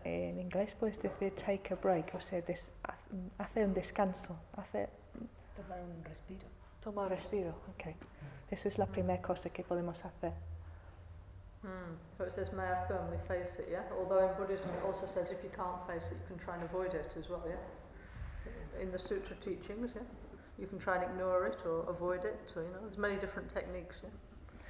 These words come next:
Speaker 1: Entonces, en ese verso dice, s-, eh, estoy buscando en español. Es un poco distinto. Dice aquí,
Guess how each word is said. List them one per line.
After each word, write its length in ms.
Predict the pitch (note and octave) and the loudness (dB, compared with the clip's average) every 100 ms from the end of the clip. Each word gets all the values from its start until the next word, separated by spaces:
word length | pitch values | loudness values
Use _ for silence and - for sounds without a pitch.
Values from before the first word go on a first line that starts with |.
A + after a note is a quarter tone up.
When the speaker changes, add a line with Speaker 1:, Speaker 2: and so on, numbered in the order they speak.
| - - - - | -10 -10 -10 -6
Speaker 1:
Entonces, 480 | F#3+ F3+ G3+ F#3+ F#3 | -2 2 4 4 4
en 100 | F#3 | 4
ese 320 | F#3+ G#3+ - G#3+ | 4 4 6 10
verso 540 | A3 A3 A3 G#3 G#3+ - | 10 8 6 4 4 4
dice, 720 | G#3+ F#3+ - G3 G3 G3 G3 - - | 0 0 0 4 6 6 2 0 -4
s-, 420 | - - - - | -4 -4 -4 0
eh, 280 | F#3 F3+ F3+ - F#3+ F#3+ | 2 2 0 0 -6 -8
estoy 320 | - - G3 F#3 - | -10 -4 -2 -4 -4
buscando 460 | G3 - F#3+ F#3 F#3 | -6 -2 0 2 2
en 100 | F3+ | 0
español. 460 | - G3 F#3 F#3 - - - - - - - - - - - - - - - - - - | -2 -2 0 0 -4 -12 -14 -16 -16 -16 -14 -14 -12 -12 -12 -12 -14 -14 -14 -14 -12 -10
Es 160 | - - | -8 -10
un 60 | - | 4
poco 260 | A3+ A3 | 4 6
distinto. 440 | G#3 - G3 F#3+ F3 | 4 4 2 2 4
Dice 380 | G#3 - A3 | 2 6 8
aquí, 400 | G#3+ A3 A#3 A#3 | 8 8 4 4